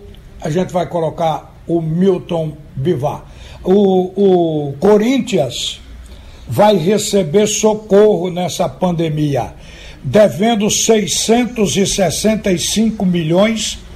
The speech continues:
O Timão, quase um mês de negociação, a diretoria do Corinthians já troca contratos com um banco estrangeiro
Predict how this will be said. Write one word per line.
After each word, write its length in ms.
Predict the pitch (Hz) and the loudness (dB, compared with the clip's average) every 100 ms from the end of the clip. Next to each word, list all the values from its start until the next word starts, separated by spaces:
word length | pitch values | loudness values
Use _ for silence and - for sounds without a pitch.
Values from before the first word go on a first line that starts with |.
| - - - - - - - | -20 -20 -20 -20 -20 -18 -2
O 140 | 190 | 0
Timão, 600 | 220 - 240 214 240 254 254 - - - - - | 0 2 4 4 4 0 -6 -18 -20 -20 -20 -10
quase 460 | - 214 254 175 185 | 2 2 2 0 0
um 100 | 240 | 2
mês 560 | 196 214 226 220 147 127 | 4 4 4 0 -10 -6
de 140 | 185 | -4
negociação, 1040 | 190 196 185 185 - 185 170 - 202 202 196 - - - - - - - | -2 0 -2 -2 0 0 0 2 2 2 -2 -10 -18 -18 -16 -16 -12 0
a 100 | 190 | 2
diretoria 640 | 185 214 214 214 196 196 | 4 2 2 2 4 2
do 140 | 180 202 | 2 0
Corinthians 580 | 214 202 185 196 208 | 2 2 2 0 -2
já 360 | 151 208 202 - - - - - - | 2 2 2 -4 -18 -16 -16 -14 0
troca 380 | 214 240 233 233 | 4 4 2 -6
contratos 760 | - 220 151 208 202 208 - | -2 -2 0 2 2 0 -6
com 280 | - - 214 | -8 0 2
um 200 | 233 233 | 2 0
banco 420 | 165 196 208 208 | 2 2 2 0
estrangeiro 840 | 208 - 214 196 139 190 208 220 | -4 0 2 2 2 4 4 2